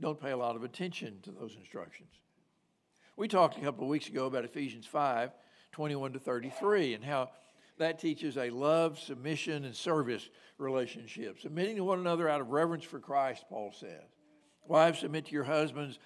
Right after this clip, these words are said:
Husbands, love your wives as Christ loved the church." Everyone's supposed to love and to serve one another. But that's not the way the world sees it, is it?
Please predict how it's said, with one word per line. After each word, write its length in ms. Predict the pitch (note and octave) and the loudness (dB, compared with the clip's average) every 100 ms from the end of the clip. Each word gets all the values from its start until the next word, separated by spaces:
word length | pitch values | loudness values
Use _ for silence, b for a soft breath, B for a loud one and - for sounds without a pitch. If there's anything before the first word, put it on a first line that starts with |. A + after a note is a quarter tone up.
| B | B
Husbands, 400 | D#3+ D#3+ D#3+ C#3+ | 2 2 0 -4
love 200 | D3 C#3 | -2 -2
your 120 | C3+ C3 | -2 -2
wives 360 | C#3+ C#3 C3+ | 2 2 0
as 140 | B2+ - | -6 -8
Christ 360 | D3+ B2+ A#2 | -6 -6 -6
loved 180 | C3 G#2+ | -10 -10
the 60 | A2+ | -10
church." 540 | - F3 E3+ - - B B B B | -4 -2 -2 -6 -14 B B B B
Everyone's 420 | D#3 D#3+ D3+ D3 | 0 2 2 0
supposed 320 | - B2 C3+ - | -6 -6 -6 -4
to 60 | |
love 300 | C3+ D3 C#3+ | 2 4 4
and 100 | C3 - | 2 -6
to 100 | C#3 | -6
serve 460 | - C3+ B2+ A#2 B B B | -2 0 0 -2 B B B
one 480 | - C#3+ C3 B2+ C3 | -6 -4 -4 -8 -14
another. 580 | - C3 D#3 A#2+ F#2 D#2+ - _ _ _ _ _ _ _ B B - | -6 2 2 4 -2 -4 -14 _ _ _ _ _ _ _ B B -8
But 100 | E3+ | 0
that's 180 | G3 E3 | 0 0
not 160 | D#3+ | -2
the 80 | D#3 | 2
way 140 | D3 | 2
the 100 | C#3 | 2
world 320 | C3+ F3 D3 A#2+ | 2 0 -2 -2
sees 260 | F3 D#3+ | -4 -4
it, 120 | A2+ | -4
is 180 | A#2+ G#2 | -6 -6
it? 140 | F2 | -10